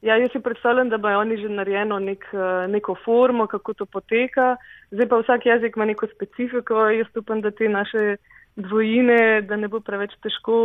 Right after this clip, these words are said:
eh, implementirati, ampak, eh, seveda mora biti zraven, ja. Ampak, eh, si predstavljam, da bojo to na Duolingu oni sami nam povedali, kako naj bi projekt stekel. Eh, seveda pa pač rabimo tudi podporo jezikoslovcev in strokovnjakov,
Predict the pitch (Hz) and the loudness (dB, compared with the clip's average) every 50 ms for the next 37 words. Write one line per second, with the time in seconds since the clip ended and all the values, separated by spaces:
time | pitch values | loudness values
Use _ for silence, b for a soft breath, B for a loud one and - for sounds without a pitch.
0 | 226 220 214 _ - 202 202 202 196 196 190 196 208 214 208 208 214 208 202 202 | 2 0 -4 _ -6 -4 -2 0 0 0 0 0 0 -2 -2 -2 -2 -2 0 -2
1 | 208 208 - 226 233 220 220 208 - _ - _ B B B B B B B B | -2 -4 -4 -4 -4 -2 -2 -6 -6 _ -18 _ B B B B B B B B
2 | B B - 185 185 - 190 185 - - - 202 190 185 185 - - 202 214 208 | B B -8 -8 -6 -6 -8 -8 -8 -8 -8 -4 -4 -4 -4 -6 -4 -2 0 2
3 | 208 208 202 202 196 190 180 185 175 - 180 180 170 165 170 175 180 185 170 165 | 2 2 2 0 0 -2 -4 -6 -8 -2 0 0 0 0 -4 -6 -4 -4 -6 -6
4 | 185 - _ - 202 185 - 202 185 - - - 202 202 208 208 - - 202 - | -8 -14 _ -12 -10 -10 -8 -8 -10 -8 -6 -4 -2 -2 -2 -4 -4 -8 -4 -4
5 | 214 214 - 233 226 233 226 214 214 196 196 202 202 196 - - 226 220 220 214 | -4 2 4 4 6 6 4 2 0 0 0 0 -2 0 0 0 2 2 4 4
6 | 208 190 185 - - - 196 196 196 190 190 185 180 196 214 208 202 202 202 202 | 2 0 -2 -4 -8 -8 -6 -6 -4 -4 -6 -6 -4 -2 0 0 0 0 0 -2
7 | 196 185 185 185 185 185 - - 214 220 233 233 220 214 214 - 190 180 208 226 | -2 -4 -6 -6 -6 -8 -4 0 2 2 2 2 0 -2 -4 -6 -8 -6 -4 0
8 | 233 240 226 226 _ b b b b b b b b b b _ - - - - | 0 0 -2 -2 _ b b b b b b b b b b _ -12 -12 -8 0
9 | - 220 220 220 214 214 - - - - 214 208 214 208 220 214 - 214 214 220 | 2 4 6 6 4 4 0 -2 -6 0 2 2 2 2 0 -4 0 0 0 0
10 | 208 - 202 - - - 233 247 247 - - 311 320 311 _ _ _ _ _ _ | 0 -4 -12 -12 -4 0 0 0 0 2 2 2 2 0 _ _ _ _ _ _
11 | _ _ - - 214 220 220 220 214 220 - 220 226 226 220 226 220 220 208 208 | _ _ -4 0 2 4 4 2 2 0 0 0 2 4 2 2 2 2 -4 -2
12 | - 208 202 - - 190 190 190 196 190 180 185 - 208 190 - _ - 196 - | -2 -4 -4 -4 0 0 0 0 0 -4 -6 -6 -8 -14 -18 -16 _ -12 -12 -12
13 | _ - 202 196 190 190 190 190 185 196 - - 196 - - - 190 196 196 _ | _ -6 -4 -4 -2 -2 -4 -4 -6 -8 -10 -12 -16 -14 -8 -6 -4 -4 -6 _
14 | - 202 185 196 202 214 208 196 196 196 _ - - 185 - - 202 196 190 190 | -10 -10 -10 -10 -10 -12 -12 -14 -14 -16 _ -14 -14 -12 -6 -2 -2 0 0 -2
15 | 185 - - - | -4 -6 -12 -18